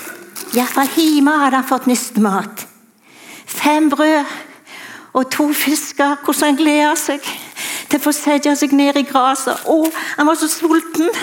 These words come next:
Plutselig så står det en mann der. Andreas,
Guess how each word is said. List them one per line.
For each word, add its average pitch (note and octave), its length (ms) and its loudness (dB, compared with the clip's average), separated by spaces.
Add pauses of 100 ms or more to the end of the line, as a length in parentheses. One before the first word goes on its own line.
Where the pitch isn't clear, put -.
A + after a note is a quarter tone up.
(1700)
Plutselig F4 460 -2
så C4+ 100 0
står D4 240 2
det C#4 80 4
en C#4 140 6
mann D4 260 4
der. B3 160 0 (880)
Andreas, C4 960 0